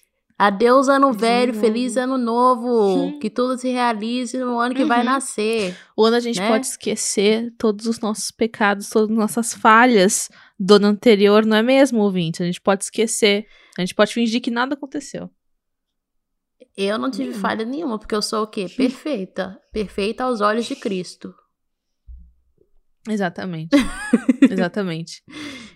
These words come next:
Speaker 2: <clears throat> Tupinicrime Podcast, que a gente fala sobre crimes reais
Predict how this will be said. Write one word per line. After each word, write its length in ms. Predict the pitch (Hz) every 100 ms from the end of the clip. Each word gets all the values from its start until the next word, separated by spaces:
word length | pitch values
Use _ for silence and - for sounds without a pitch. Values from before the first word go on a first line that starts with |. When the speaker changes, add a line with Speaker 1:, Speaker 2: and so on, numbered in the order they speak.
| _
Speaker 2:
<clears throat> 360 | - 320 254 185 - _ _ _ _ _ _ -
Tupinicrime 520 | - 240 233 240 226
Podcast, 460 | 226 190 226 190 -
que 80 | 196
a 40 |
gente 180 | 180 -
fala 180 | 175 175
sobre 220 | 185 185
crimes 360 | - 185 185
reais 680 | - 220 254 269 262 - -